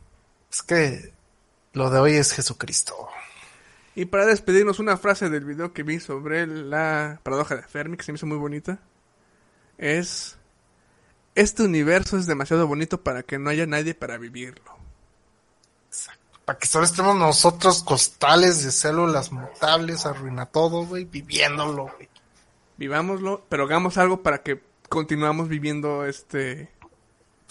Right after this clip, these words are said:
Speaker 2: este
Speaker 1: Este
Speaker 2: bonito
Speaker 1: universo.
Speaker 2: universo, güey, porque si
Speaker 1: Hasta
Speaker 2: le
Speaker 1: que
Speaker 2: pones
Speaker 1: podamos ver cómo el sol explota, bueno, no, implosiona y luego ya explota, pero, pues,
Speaker 2: Es
Speaker 1: cuando
Speaker 2: una, una
Speaker 1: implosionó ya
Speaker 2: supernova.
Speaker 1: entonces,
Speaker 2: Y valgamos
Speaker 1: fíjate
Speaker 2: verga.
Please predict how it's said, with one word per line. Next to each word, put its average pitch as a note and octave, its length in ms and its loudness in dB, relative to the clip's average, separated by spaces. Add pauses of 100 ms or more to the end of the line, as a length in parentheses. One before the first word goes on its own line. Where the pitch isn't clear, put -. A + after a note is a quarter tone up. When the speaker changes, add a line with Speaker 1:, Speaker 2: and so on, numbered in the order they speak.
(220)
Speaker 2:
este - 180 -8
Speaker 1:
Este E3+ 140 0
Speaker 2:
bonito D#3+ 340 -2
Speaker 1:
universo. D3 100 -2
Speaker 2:
universo, C3 400 -10
güey, B2 120 -14
porque - 280 -16
si C#3+ 60 -4
Speaker 1:
Hasta C#3+ 200 4
Speaker 2:
le E3 80 0
Speaker 1:
que F3+ 80 0
Speaker 2:
pones F3 100 -6
Speaker 1:
podamos D3+ 400 8
ver D#3+ 160 4
cómo D#3 260 2
el D3 80 0
sol D3 320 0
explota, - 880 -6
bueno, C#3 240 -6
no, A#2 240 -12
implosiona C3 800 -6
y D#3 40 -8
luego B2+ 280 -6
ya C3 140 -12
explota, - 580 -6
pero, A#2+ 220 -12 (100)
pues, - 220 -8
Speaker 2:
Es D3+ 80 -18
Speaker 1:
cuando C3 200 -6
Speaker 2:
una, A#2+ 80 -6
una A#2 80 -8
Speaker 1:
implosionó C3+ 600 6
ya D#3+ 180 6
Speaker 2:
supernova. D3 280 -2 (440)
Speaker 1:
entonces, - 300 -10 (420)
Speaker 2:
Y - 40 -12
valgamos C3 360 -8
Speaker 1:
fíjate G#3+ 340 6
Speaker 2:
verga. - 300 -2